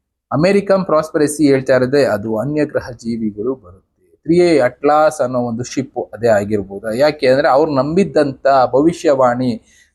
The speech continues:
ಕಪ್ಪು ನರಿಯೊಂದು ಪಾತ್ವೇನ ಕ್ರಾಸ್ ಮಾಡ್ಕೊಂಡು ಮುಂದಕ್ಕೆ ಹೋಗಿದೆ. ಪ್ಲಸ್ ಎಷ್ಟೆಷ್ಟೋ ಜನಕ್ಕೆ ಇದರ ಅನುಭವ ಆಗ್ತಾ ಇದೆ. ಮುಂದೆ ಭವಿಷ್ಯವಾಣಿಗಳು ಕಣ್ಣಿಗೆ ಕಾಣಿಸ್ತಾ ಇದೆ ಜನರಿಗೆ. ಅದಕ್ಕೆ ಸಾಕ್ಷಿ ಅನ್ನೋದಕ್ಕೆ ನಾನು ಇದನ್ನ ತೋರಿಸಿದ್ದು ಎರಡ್ ಸಾವಿರದ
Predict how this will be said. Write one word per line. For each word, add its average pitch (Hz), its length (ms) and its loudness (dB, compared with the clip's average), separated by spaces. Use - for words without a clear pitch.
ಕಪ್ಪು 190 380 -2
ನರಿಯೊಂದು 120 880 2
ಪಾತ್ವೇನ 151 460 0
ಕ್ರಾಸ್ 131 440 0
ಮಾಡ್ಕೊಂಡು 151 420 -8
ಮುಂದಕ್ಕೆ 226 240 0
ಹೋಗಿದೆ. 101 880 -2
ಪ್ಲಸ್ 269 480 -2
ಎಷ್ಟೆಷ್ಟೋ 254 520 0
ಜನಕ್ಕೆ 202 600 -2
ಇದರ 196 160 2
ಅನುಭವ 175 460 2
ಆಗ್ತಾ 139 320 0
ಇದೆ. 117 260 0
ಮುಂದೆ - 580 2
ಭವಿಷ್ಯವಾಣಿಗಳು 143 800 0
ಕಣ್ಣಿಗೆ 131 440 0
ಕಾಣಿಸ್ತಾ 156 520 0
ಇದೆ 139 180 4
ಜನರಿಗೆ. 117 540 -4
ಅದಕ್ಕೆ 151 280 0
ಸಾಕ್ಷಿ 147 380 -2
ಅನ್ನೋದಕ್ಕೆ 135 380 -2
ನಾನು 123 200 0
ಇದನ್ನ 143 240 0
ತೋರಿಸಿದ್ದು 127 640 -2
ಎರಡ್ 107 240 -6
ಸಾವಿರದ 135 640 2